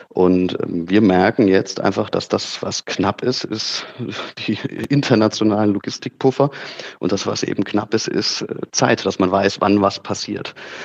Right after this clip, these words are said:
Und hier müssen wir jetzt alle lernen, dass wir großzügiger mit unseren Erwartungsspielräumen umgehen und,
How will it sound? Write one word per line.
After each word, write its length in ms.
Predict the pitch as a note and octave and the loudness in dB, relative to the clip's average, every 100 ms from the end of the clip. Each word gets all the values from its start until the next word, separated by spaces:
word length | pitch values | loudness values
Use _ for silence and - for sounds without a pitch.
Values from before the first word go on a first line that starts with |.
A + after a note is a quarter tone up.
| - - | -14 -10
Und 140 | - | -2
hier 320 | G2+ G2+ G#2 | 4 4 6
müssen 320 | G2 G2+ G2 | 2 0 0
wir 80 | F#2 | 2
jetzt 200 | F2+ - | 2 2
alle 180 | F#2 F#2+ | 4 6
lernen, 480 | F2+ F2+ G2+ A#2 G#2+ | 6 4 4 4 2
dass 280 | G2+ - G2+ | -2 -4 0
wir 280 | G2 G2+ F#2+ - | 2 2 0 -10
großzügiger 880 | - A2 C3 - - G#2 G2+ F2 F#2 | 2 4 4 0 -2 0 2 4 4
mit 140 | F#2+ | 2
unseren 400 | - G2 F#2 F#2+ | 0 0 0 0
Erwartungsspielräumen 1200 | F2+ F#2 G#2+ - G2 - - G2 F#2+ F2+ G2 F2 | 0 0 -2 0 -4 -4 -6 0 2 2 0 0
umgehen 480 | - F2+ F#2+ G2 D3 - - _ - | 0 0 0 0 0 -4 -14 _ -4
und, 400 | G2+ G2 - | -2 0 -2